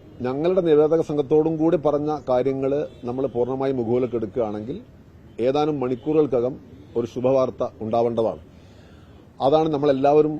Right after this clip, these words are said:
വളരെ ആകാംക്ഷാപൂർവ്വം പ്രതീക്ഷിക്കുന്നത്. ഇടതുപക്ഷ, ആ, പാർട്ടികള്, ആ, ഇടതുപക്ഷ ജനാധിപത്യ മുന്നണി എം പിമാരടങ്ങിയ, പാർട്ടി നേതാക്കന്മാരടങ്ങിയ സംഘത്തെ അങ്ങോട്ടേക്ക് വിട്ടു. അതിലുപരിയായി ഈ സംഭവത്തെ ഒന്നാം ദിവസം അങ്ങനെ രാജ്യം ഈ സംഭവം ശ്രദ്ധിച്ചിരുന്നില്ല.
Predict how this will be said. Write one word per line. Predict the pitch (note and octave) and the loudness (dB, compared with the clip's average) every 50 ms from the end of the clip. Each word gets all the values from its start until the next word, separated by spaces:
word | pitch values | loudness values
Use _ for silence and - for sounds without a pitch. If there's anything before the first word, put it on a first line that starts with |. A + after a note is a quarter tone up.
| - | -4
വളരെ | B2+ B2 C3+ C#3 | -2 0 2 2
ആകാംക്ഷാപൂർവ്വം | C#3 C3 B2 A#2+ B2+ C3+ C3 - D#3+ C#3+ C#3 C3 C3 B2+ B2 | 2 2 2 0 -2 -4 -2 0 0 2 2 2 0 -2 -2
പ്രതീക്ഷിക്കുന്നത്. | A2 A#2 G#2+ A#2+ A#2+ - - B2 A#2 A#2 A#2 A#2 A2+ C#3 F3 A3 - - - - - - - - - - - | -2 -4 -4 -4 -6 -6 -8 -6 -6 -6 -6 -4 -4 -4 -4 -6 -10 -20 -20 -20 -20 -20 -20 -20 -18 -6 -4
ഇടതുപക്ഷ, | A#2+ A#2+ C#3+ D3 D#3+ F3 E3 - F#3 F3 F3 E3+ - - - - | -2 0 2 2 2 0 2 2 2 2 2 -2 -8 -12 -10 -4
ആ, | C#3 C#3 C3+ C3+ C3+ - - | -2 0 0 0 0 -2 -2
പാർട്ടികള്, | C3 B2+ B2+ A#2+ - D3 C3+ C#3 C3+ C3+ C#3 C#3 C#3+ - - - C3 | -2 -2 -2 -2 -4 0 0 2 4 2 2 2 -2 -8 -14 -8 -4
ആ, | A#2+ A#2+ A#2 A#2 A#2 A#2 A2+ A#2 - - B2+ | -2 -2 0 0 -2 -2 -4 -8 -14 -8 -6
ഇടതുപക്ഷ | A#2 A#2 C3 C#3+ C3+ - D3+ | -6 -4 -4 -6 -6 -4 -4
ജനാധിപത്യ | B2+ A#2+ A#2 A#2+ C3 C#3+ C#3 C3 A2+ D3 | -4 -4 -2 -2 0 0 -2 0 -2 -2
മുന്നണി | B2+ B2+ B2 B2 B2+ C3 C3+ C3+ - - - - - - | -2 -2 -4 -4 -4 -4 -4 -6 -8 -12 -20 -20 -10 -8
എം | A2+ A#2 B2+ B2+ | -8 -8 -2 -2
പിമാരടങ്ങിയ, | D#3 D3 D3+ D3+ D3+ D3+ C3+ C3 B2+ C3 C3 C3 C3+ C#3 C#3 - - - - - - - | -2 0 2 2 2 2 2 0 -2 -2 -2 -2 -2 -4 -6 -10 -16 -20 -20 -20 -10 -4
പാർട്ടി | A#2 B2 A#2+ A#2 D#3 | -4 -4 -4 -2 -2
നേതാക്കന്മാരടങ്ങിയ | D3+ C#3+ C#3 C#3 B2 C#3 C3+ C3 C3 B2+ C3 B2+ B2+ B2 B2 | 0 2 0 0 0 -2 -4 -2 -2 -2 0 -2 -2 -4 -4
സംഘത്തെ | A2 - A#2 A2+ A#2+ C3+ C3+ - - C3+ | -6 -6 -6 -4 -2 -2 0 0 0 -2
അങ്ങോട്ടേക്ക് | A#2+ A#2+ A#2+ A2+ A2 A#2+ - A#2+ | 0 -2 -6 -4 -4 -6 -4 -4
വിട്ടു. | A2+ G#2 - - - - - - - - - - - - - - | -6 -6 -6 -8 -10 -10 -10 -16 -20 -20 -20 -20 -20 -20 -14 -4
അതിലുപരിയായി | - C3 C#3+ D#3 D3+ C#3+ D#3 E3 E3+ D#3+ D#3 D#3 D#3+ | -2 0 2 2 2 4 6 6 6 6 6 4 2
ഈ | D#3+ D3+ C#3+ D3 F3 | 2 0 2 2 0
സംഭവത്തെ | E3+ - D#3 C#3 C#3+ D#3 D#3+ D#3 - - D#3+ D#3+ D#3+ E3 - - - - - - - - - - | 2 0 -2 0 4 4 4 4 2 2 2 2 0 -2 -4 -10 -20 -20 -20 -20 -20 -20 -16 -4
ഒന്നാം | - C3 C#3 D3+ E3+ F#3+ G3 | -2 -2 2 2 2 4 4
ദിവസം | F3 F3 E3+ E3+ - F3 | 4 4 4 4 2 0
അങ്ങനെ | E3 D#3+ E3 E3 | 0 2 2 2
രാജ്യം | D#3 C#3+ D3 D3 C#3+ E3 D#3+ | 4 4 2 0 0 0 0
ഈ | D#3+ | 0
സംഭവം | D#3 - D3+ C#3+ D3 D#3 D3+ | 0 0 -2 2 2 0 0
ശ്രദ്ധിച്ചിരുന്നില്ല. | - D3+ C#3 D#3 D#3 C#3+ D#3+ D3 C#3+ B2 G2 F#2 F2 | 0 -2 -4 -4 0 0 0 0 0 -2 -2 -4 -10